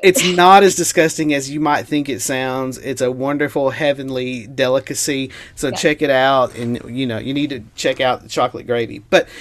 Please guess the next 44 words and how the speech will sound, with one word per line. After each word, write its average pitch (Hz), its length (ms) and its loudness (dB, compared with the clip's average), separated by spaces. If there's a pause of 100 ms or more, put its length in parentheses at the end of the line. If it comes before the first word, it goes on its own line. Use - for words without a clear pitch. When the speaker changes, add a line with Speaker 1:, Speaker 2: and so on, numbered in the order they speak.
(200)
Speaker 2:
Yeah. 185 220 -10
Speaker 1:
those 220 220 6
kind 262 200 0
of 180 100 2
things, 170 220 0
you 196 60 -6
can 165 140 -4
engage 185 480 -6
people 160 320 -4
in 139 160 -6
your 131 140 -8
church 196 440 -4
Speaker 2:
Mm-hmm. 180 160 -4
Speaker 1:
in 165 220 0
Bible 156 320 -2
school 131 240 -8
to 123 80 -12
support 127 400 -14
the 110 80 -10
leaders 135 440 -8
or 98 60 -8
Speaker 2:
Right. - 260 -14
Speaker 1:
follow 151 220 -10
up, 110 140 -14
write 170 320 -4
cards, 254 400 -4
Speaker 2:
Well, 285 80 -10 (260)
Speaker 1:
phone 151 140 -14
calls. - 420 -18
Speaker 2:
yes. - 460 -10 (240)
Definitely. 214 400 -6
There's 214 240 -6
so 226 240 -6
many 226 220 0
roles 180 480 -2
that 170 220 -4
you 185 160 -4
can 185 340 -4
plug 185 420 -10
everybody 185 560 -10
in, - 220 -14
even 262 300 -6
the 254 100 -2
pastor. - 640 -10